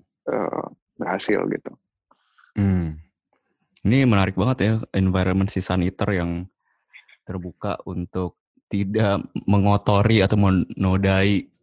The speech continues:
Speaker 2: meja musisinya gitu ya. Dan lu di sana tuh
Speaker 1: Eh,
Speaker 2: katanya
Speaker 1: iya.
Speaker 2: A N R gitu ya?
Speaker 1: Gue, gue, gue tim A N R.
Speaker 2: Itu gimana,
Speaker 1: Salah
Speaker 2: Han, lu?
Speaker 1: satu namanya.
Speaker 2: Jadi tim A N R di era sekarang yang semua orang di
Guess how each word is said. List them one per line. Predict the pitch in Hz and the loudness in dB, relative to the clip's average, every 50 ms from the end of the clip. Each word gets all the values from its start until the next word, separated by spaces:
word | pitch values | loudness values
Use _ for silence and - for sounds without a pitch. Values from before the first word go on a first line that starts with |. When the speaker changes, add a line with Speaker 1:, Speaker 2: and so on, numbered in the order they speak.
| _ _ _ _ _ _ _ _ | _ _ _ _ _ _ _ _
Speaker 2:
meja | - 98 98 95 92 98 | -4 -2 -2 0 0 0
musisinya | 92 95 95 92 - 95 95 - 101 98 92 90 87 85 | 0 0 -2 -2 -4 -6 -6 -4 -4 -2 -2 -2 -2 -2
gitu | 90 104 113 - 87 82 92 | -4 -4 -4 -4 -4 -6 -6
ya. | 104 - _ _ _ _ _ _ _ _ _ _ _ _ _ _ _ - | -8 -14 _ _ _ _ _ _ _ _ _ _ _ _ _ _ _ -6
Dan | 107 104 110 | -4 -2 -2
lu | 143 190 | -2 -2
di | 170 135 131 | -2 -2 -4
sana | 123 123 151 | -2 -4 -4
tuh | 175 - 202 208 180 - - _ _ _ _ _ - | -4 -4 -4 -4 -4 -6 -8 _ _ _ _ _ -4
Speaker 1:
Eh, | - | 0
Speaker 2:
katanya | 170 180 190 - - - - - - _ | 0 2 2 0 0 -2 -6 -8 -10 _
Speaker 1:
iya. | - - 113 - - - _ _ _ _ _ _ _ - | -2 0 0 0 -2 -4 _ _ _ _ _ _ _ -10
Speaker 2:
A | - 107 | -8 -6
N | 104 104 76 | -6 -6 -6
R | 98 104 104 | -6 -6 -6
gitu | 101 131 - 127 92 | -6 -6 -4 -4 -4
ya? | 95 101 104 - _ _ _ - - _ _ _ _ _ - | -6 -8 -12 -20 _ _ _ -20 -20 _ _ _ _ _ -4
Speaker 1:
Gue, | - 139 156 143 127 - - 113 | 0 2 4 4 4 4 4 4
gue, | 127 131 117 110 101 - | 4 4 4 2 2 0
gue | 120 123 107 | 0 0 0
tim | 120 107 101 | 0 0 0
A | 95 95 | 0 -2
N | 90 82 | -2 -4
R. | 85 - - - _ _ _ _ _ _ _ _ _ _ _ _ _ | -6 -8 -10 -16 _ _ _ _ _ _ _ _ _ _ _ _ _
Speaker 2:
Itu | - 120 120 143 123 | -4 -2 -2 0 0
gimana, | 107 95 101 131 - - | 0 0 0 0 0 0
Speaker 1:
Salah | |
Speaker 2:
Han, | 139 107 | 0 0
lu? | 95 90 92 | 0 0 -2
Speaker 1:
satu | 90 - | -4 -4
namanya. | 104 110 101 - _ _ _ _ _ _ _ _ _ _ | -8 -8 -10 -14 _ _ _ _ _ _ _ _ _ _
Speaker 2:
Jadi | - 104 104 104 107 | -10 -8 -6 -6 -4
tim | - - 104 101 95 | -4 -2 -2 -2 -2
A | 101 | -2
N | 101 101 101 - | -2 -4 -4 -4
R | 104 104 101 | -4 -4 -4
di | 104 101 92 | -4 -2 -2
era | 98 98 101 | -2 -2 -4
sekarang | 101 - - 101 104 113 117 120 | -6 -6 -6 -6 -4 -4 -4 -4
yang | 104 98 95 98 101 | -4 -4 -4 -4 -6
semua | - - 98 92 92 95 | -6 -6 -6 -4 -4 -4
orang | 101 107 113 113 113 110 110 - | -4 -4 -6 -6 -6 -6 -6 -8
di | - 87 87 90 90 90 90 90 90 90 - | -8 -6 -6 -4 -4 -4 -4 -4 -4 -6 -8